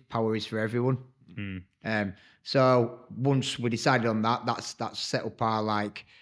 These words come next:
Speaker 1: mission of what we wanted to do in the fitness industry and
Speaker 2: Who we are, what
Speaker 1: who we are, what we stood for, and, and everything like that, that we wanted to, to make changes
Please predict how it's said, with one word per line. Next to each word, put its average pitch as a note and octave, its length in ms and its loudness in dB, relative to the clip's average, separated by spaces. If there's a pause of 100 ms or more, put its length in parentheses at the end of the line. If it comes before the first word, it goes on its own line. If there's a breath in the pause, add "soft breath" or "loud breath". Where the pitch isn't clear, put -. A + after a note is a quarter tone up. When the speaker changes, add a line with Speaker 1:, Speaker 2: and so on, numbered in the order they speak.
(260 soft breath)
Speaker 1:
mission B2+ 380 0
of A2+ 100 0
what A#2+ 120 0
we A2+ 60 -2
wanted A2+ 220 -4
to A2+ 80 -10
do A2 100 -2
in G#2+ 80 -2
the G#2 60 -4
fitness G#2+ 320 -8
industry A2 640 -6 (320 soft breath)
and A2+ 420 0
Speaker 2:
Who A#2 180 2
we G#2+ 140 2
are, G#2 260 2
what G2+ 100 -4
Speaker 1:
who C#3+ 140 4
we B2+ 200 6
are, B2 380 4
what B2 220 -2
we A#2 80 -2
stood A2+ 300 -4
for, A2+ 580 0
and, A2 300 0
and A2 180 -4
everything G#2+ 280 -6
like G#2 100 -6
that, C3+ 180 0
that G#2+ 180 -8
we A2+ 140 -2
wanted A2 300 -6
to, A2 260 -4
to G#2+ 260 -10 (200)
make A2+ 420 -4 (600)
changes A2+ 800 0